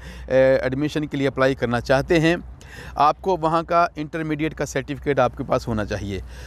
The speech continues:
और उसके बाद आपके पास जो result card है जहाँ से जो intermediate का है वो होना चाहिए और फिर, अ, character certificate, birth certificate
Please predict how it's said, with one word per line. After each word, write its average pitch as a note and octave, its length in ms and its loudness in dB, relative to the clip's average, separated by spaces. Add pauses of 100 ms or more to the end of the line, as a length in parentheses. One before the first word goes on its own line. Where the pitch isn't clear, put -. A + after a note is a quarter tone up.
(140)
और C#3+ 140 4
उसके D#3 220 2
बाद D3+ 300 4 (200)
आपके C3+ 340 4
पास C3+ 300 2 (560)
जो B2 180 2
result C#3+ 320 2
card D3 280 4
है D3+ 180 4
जहाँ C3+ 300 0
से C#3 340 -2 (100)
जो B2 200 -2
intermediate C3 520 -2
का C3+ 160 4
है B2+ 240 0 (380)
वो D#3 120 6
होना D3 220 2
चाहिए D#3+ 400 2 (400)
और D3+ 140 6
फिर, F3 220 4
अ, F#3 140 6 (1000)
character D3+ 280 2
certificate, D#3+ 680 2 (440)
birth C3 280 0
certificate D#3+ 680 2